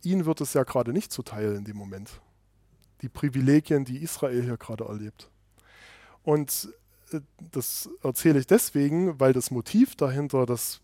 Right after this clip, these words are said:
passiert in unserem Leben ja auch ständig. Da, wo wir wunde Punkte haben,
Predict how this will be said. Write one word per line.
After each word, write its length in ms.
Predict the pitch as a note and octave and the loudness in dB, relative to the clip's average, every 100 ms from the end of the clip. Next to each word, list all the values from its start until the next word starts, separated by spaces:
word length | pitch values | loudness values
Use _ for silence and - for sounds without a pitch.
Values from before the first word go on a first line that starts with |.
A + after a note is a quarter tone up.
| - | -8
passiert 360 | B2+ - D#3+ | -2 0 0
in 80 | D3 | 0
unserem 300 | D3 D3 C3+ | -2 0 2
Leben 260 | C#3 D3+ D3+ | 2 2 0
ja 80 | |
auch 140 | C#3 C#3+ | 0 -2
ständig. 460 | - D3+ G#2+ G2+ | -2 -4 -4 -8
Da, 180 | - C3+ | 0 2
wo 140 | D3 C3 | 2 2
wir 160 | B2+ | 2
wunde 200 | E3 G3 | 2 0
Punkte 400 | - F#3+ F#3+ B2 | 0 -2 0 -2
haben, 260 | G#2 G2+ | -4 -10